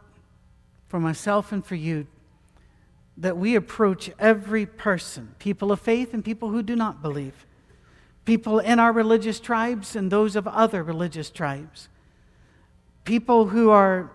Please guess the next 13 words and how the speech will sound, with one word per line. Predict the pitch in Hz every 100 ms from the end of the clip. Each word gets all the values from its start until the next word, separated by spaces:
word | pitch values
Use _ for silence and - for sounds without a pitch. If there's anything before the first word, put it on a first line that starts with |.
| -
engaged | 202 190 180 226 233 190 196
in | 175
sinful, | - 240 233 240
addictive | 208 175 220 226 240 175
behavior, | 190 175 240 214 262 262 - 196
and | 208 202
those | 190 240 269 254 - - - _ _ _ _ _ _ _ _ -
who | 196
can't | 190 247 285
remember | 277 262 262 214
their | 190 214
last | 220 220 226
sin. | - 214 170 156